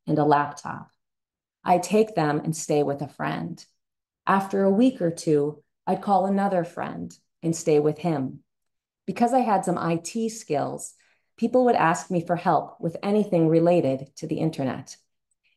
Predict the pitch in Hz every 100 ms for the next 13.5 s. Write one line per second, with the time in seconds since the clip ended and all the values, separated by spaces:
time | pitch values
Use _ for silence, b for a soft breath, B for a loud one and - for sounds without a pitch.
0 | - 180 185 - - 196 196 202 196 -
1 | _ _ - 196 190 208 185 - 147 156
2 | 156 165 160 - - 170 190 185 180 147
3 | 139 139 143 143 - _ _ _ - 170
4 | 165 156 147 139 127 - - - _ _
5 | _ - 143 135 143 120 139 - _ _
6 | _ _ _ _ _ _ _ _ _ _
7 | _ _ _ 208 247 220 196 196 196 -
8 | _ _ - 202 196 208 202 175 165 170
9 | 165 156 - 147 139 _ _ 202 - 190
10 | 180 165 147 143 135 - - - _ 123
11 | 135 127 113 107 _ _ _ _ _ _
12 | _ _ - 175 196 - 220 220 190 185
13 | - 175 165 160